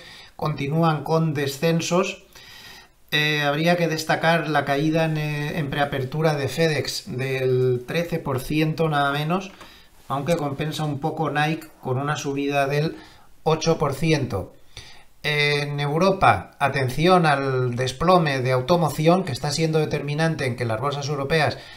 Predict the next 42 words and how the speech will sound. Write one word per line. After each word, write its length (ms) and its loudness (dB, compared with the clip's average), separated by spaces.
estén 380 0
tan 180 4
flojas, 500 2
especialmente 800 -2
dax 320 0
y 60 -6
Eurostoxx, 600 0
que 120 -6
tienen 260 -2
muchos 580 -2
valores 520 0
de 260 -2
este 220 -6
sector 320 -2
automoción, 640 0
con 140 0
una 160 8
caída 240 8
del 140 6
tres 200 0
coma 260 2
cero 200 0
tres 200 -4
por 180 -6
ciento 360 0
debido 300 4
al 80 2
desplome 480 0
de 80 4
Mercedes-Benz, 1000 0
que 220 -8
cae 240 4
el 100 -2
siete 400 2
por 200 -2
ciento 360 0
tras 240 -4
haber 260 0
rebajado 520 0
previsiones 500 -4
de 120 2
ventas. 420 -4